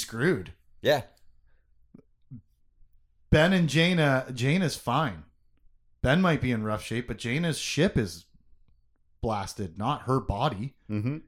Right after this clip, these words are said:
Speaker 1: You're screwed, kid.
Speaker 2: Yeah, 'cause there's the, the options for her at the moment are be abandoned or be captured.
Speaker 1: Yep.
Speaker 2: Or be dead.
Speaker 1: She calls out for Ship. Genius.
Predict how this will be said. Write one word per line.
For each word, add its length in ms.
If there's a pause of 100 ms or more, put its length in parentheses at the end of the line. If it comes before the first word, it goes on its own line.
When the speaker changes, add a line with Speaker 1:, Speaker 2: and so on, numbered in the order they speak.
(180)
Speaker 1:
You're 460
screwed, 680
kid. 360 (420)
Speaker 2:
Yeah, 220
'cause 220
there's 380 (460)
the, 200
the 220
options 580
for 200
her 540
at 220
the 60
moment 420
are 360 (400)
be 160
abandoned 580 (560)
or 160
be 200
captured. 460 (500)
Speaker 1:
Yep. 360 (520)
Speaker 2:
Or 120
be 140
dead. 320 (440)
Speaker 1:
She 200
calls 400
out 120
for 140
Ship. 480 (200)
Genius. 880